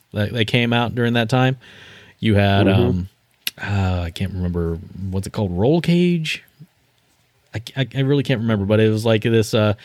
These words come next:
Speaker 1: it was this racing, futuristic racing game where your car, uh, could be flipped over. So there wasn't a top or a bottom. You could race on the top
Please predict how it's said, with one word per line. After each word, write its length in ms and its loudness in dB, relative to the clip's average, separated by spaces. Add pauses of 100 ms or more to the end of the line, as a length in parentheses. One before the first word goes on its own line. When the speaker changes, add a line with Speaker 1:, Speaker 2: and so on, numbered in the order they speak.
(340)
Speaker 1:
it 40 -2
was 120 -2
this 180 -2
racing, 540 0
futuristic 500 0
racing 300 2
game 400 2
where 400 0 (100)
your 180 -2
car, 720 0 (500)
uh, 540 0 (240)
could 120 0
be 80 0
flipped 340 0
over. 420 -2
So 160 -2
there 100 4
wasn't 260 4
a 20 0
top 320 0
or 160 2
a 60 -2
bottom. 600 0
You 200 -4
could 120 0
race 260 4
on 180 2
the 60 -4
top 260 0